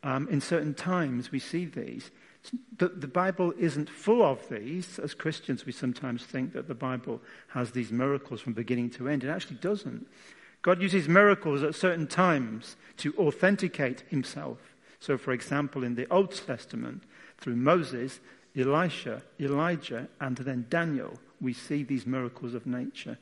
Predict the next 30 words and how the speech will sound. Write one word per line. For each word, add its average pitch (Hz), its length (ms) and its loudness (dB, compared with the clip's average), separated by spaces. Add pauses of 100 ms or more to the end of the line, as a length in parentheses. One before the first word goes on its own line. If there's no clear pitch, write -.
(400)
But 151 100 -4
you 165 100 2
could 160 140 -2
read 151 160 0
whole 156 220 4
swathes 151 400 2
of 127 120 -2
Isaiah 139 520 0
and 120 120 -4
Jeremiah, 139 640 0 (380)
Ezekiel, 139 560 2
and 156 160 4
not 226 200 4
see 127 200 -4
these. 120 320 -12 (500)
God 175 200 4
uses 175 500 2
these 160 180 0
miracles 170 500 0
at 180 200 -2
specific - 640 -2
times 135 480 0 (260)
to 160 200 -4
authenticate 143 760 -4
himself. 127 600 -6 (240)
Again, 175 180 6
in 180 80 4
the 156 60 2
New 165 160 4
Testament, 123 560 -6